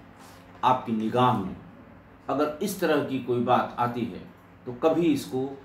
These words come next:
हल्के में ना लें, कभी इसको, अ, ऐसा ना समझें कि अरे डांट दिया गया है, बात हो गई, ख़त्म हो गई, ऐसा नहीं होता। पचास से साठ फीसदी केसेस में या तो लड़के का नुकसान है या लड़की का नुकसान है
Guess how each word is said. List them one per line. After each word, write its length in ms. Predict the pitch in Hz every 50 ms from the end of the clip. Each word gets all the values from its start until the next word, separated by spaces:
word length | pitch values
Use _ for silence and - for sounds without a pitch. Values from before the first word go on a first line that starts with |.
| - - -
हल्के 300 | 127 131 113 - 95 95
में 140 | 92 98 110
ना 140 | 117 110 98
लें, 180 | 98 80 - - - - - - - - - - - - - - - - - - - - - - - - - - - - -
कभी 280 | 160 160 170 196 196
इसको, 380 | 185 170 - - - 156 156 160 160 160 - - - - - - - - -
अ, 880 | 107 120 123 123 123 120 120 120 120 113 101 113 117 117 117 - - 151
ऐसा 220 | 160 156 165 160
ना 100 | 156 151
समझें 380 | - 135 127 123 123 127 120 117
कि 60 | 131
अरे 200 | 131 135 127 117
डांट 280 | 101 120 117 117 110
दिया 180 | 104 110 107 101
गया 200 | 95 98 101 98
है, 140 | 101 98 92
बात 260 | 95 92 92 92 -
हो 80 | 101 90
गई, 160 | 82 87 85
ख़त्म 260 | - - 98 98 90
हो 160 | 90 87 80
गई, 160 | - - - - - - - - - - - - - - -
ऐसा 240 | 139 143 - 131 117
नहीं 260 | 110 117 123 131 120
होता। 360 | 101 92 92 - - - - - - - - - - - - - - - - - - - - - - - - - - - - - - - - - - - - - - -
पचास 480 | 151 151 156 185 185 190 - 180 - 156
से 100 | 151 143
साठ 440 | - - 151 151 156 151 151 151 -
फीसदी 500 | - - - 143 139 117 - 95 117 -
केसेस 400 | - 127 123 120 - 113 95 90
में 160 | 90 87 - - - - - - - - - - - - -
या 220 | 110 127 123 123 123
तो 80 | 120
लड़के 400 | 110 107 113 123 123 120 - 135
का 100 | 131 135
नुकसान 500 | 131 131 123 120 - - - 123 120 117
है 120 | 117 117 117
या 280 | 110 95 90 90 95
लड़की 300 | 101 101 98 - 107 101
का 80 | 107 107
नुकसान 440 | 104 104 95 95 - 98 95 95 92
है 200 | 90 - -